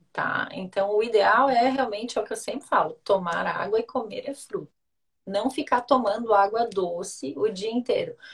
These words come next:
"Ah, mas é suco natural." Não importa. Você tá condicionando o paladar do seu filho pra tomar água doce. Quando ele for tomar água que não tem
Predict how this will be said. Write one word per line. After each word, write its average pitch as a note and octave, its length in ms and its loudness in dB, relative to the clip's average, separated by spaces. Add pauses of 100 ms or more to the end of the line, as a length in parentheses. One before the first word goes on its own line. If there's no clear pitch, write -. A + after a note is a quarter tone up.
(360)
"Ah, G4+ 420 4
mas F4+ 180 2
é E4+ 100 -2
suco F4 280 -6
natural." D#4+ 720 2
Não F#3 280 -6
importa. A#3 640 -2
Você F3 260 -4
tá G3+ 180 -4
condicionando B3+ 1120 2
o C#4+ 40 -4
paladar G#3 560 2
do G#3+ 60 -8
seu A#3+ 260 0
filho G#3+ 360 0
pra B3+ 220 2
tomar B3+ 440 2
água C4 240 2
doce. C4 380 -2
Quando A#3+ 220 2
ele D4 140 2
for A#3 200 2
tomar A3 260 2
água F#3+ 320 2
que - 80 -20
não F#3 160 -20
tem G3+ 360 -6